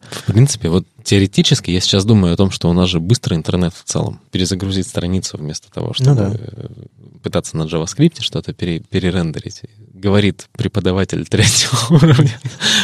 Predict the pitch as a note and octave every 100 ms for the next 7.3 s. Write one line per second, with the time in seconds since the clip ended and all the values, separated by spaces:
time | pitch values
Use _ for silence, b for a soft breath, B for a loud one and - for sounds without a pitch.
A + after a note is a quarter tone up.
0 | - E3+ C3+ C#3+ B2 - D3+ - A#2+ A#2
1 | B B B - A2 B2 C3 A2+ F#2+ F#2
2 | G2+ F#2 F#2+ - F#2 F2+ - - - C#2+
3 | F2+ - _ - G#2 G#2 A#2 A2+ C#3+ C#3+
4 | B2+ A2 A#2 B2 A2+ G2+ G#2+ G#2 G2+ G2
5 | F#2 F#2+ G#2 - - A2+ A2+ A#2 G#2 -
6 | C3 D#3 A#2 - G#2+ - B2 C#3 A#2+ -
7 | - E2